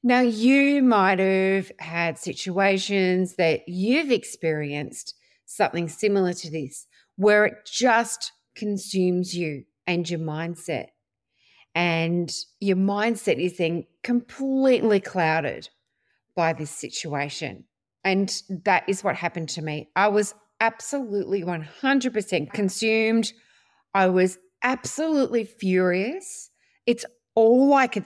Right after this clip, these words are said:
think about. And anything I said or any time I tried to reason with my parents, it sort of fell on deaf ears,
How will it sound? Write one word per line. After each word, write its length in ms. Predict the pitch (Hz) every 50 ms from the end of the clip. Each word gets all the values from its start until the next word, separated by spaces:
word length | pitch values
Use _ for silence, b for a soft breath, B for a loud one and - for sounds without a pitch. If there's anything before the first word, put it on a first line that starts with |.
| _
think 240 | - 185 185 185 180
about. 540 | 202 190 - 175 139 113 - - 285 349 - - - - _ _ _ _ _ _ _ _ _ _ _ _
And 560 | - 233 226 226 226 226 226 226 226 226 202 - - - _ _ _ - -
anything 960 | 247 247 254 277 285 285 269 - _ _ _ - - 254 254 247 254 254 247
I 240 | - - 196 185 185
said 680 | 185 - - - 294 269 262 262 254 254 254 254 202
or 180 | 202 180 175
any 200 | 190 226 254 262
time 320 | 240 - 254 226 226 220 208
I 80 | 196
tried 400 | 190 - - - 190 185 180 180
to 160 | - - 185 175
reason 840 | 160 160 165 180 220 220 269 254 254 247 247 247 247 247 240 214
with 180 | 175 180 175 175
my 180 | 165 160 160
parents, 600 | 156 - - - 180 190 202 208 208 202 185 185
it 80 | - -
sort 220 | - - 175 151
of 80 | 156 151
fell 340 | - - - 233 233 247 247
on 200 | 262 254 240 240
deaf 260 | 233 202 185 - -
ears, 540 | 185 175 180 180 190 190 196 196 190 -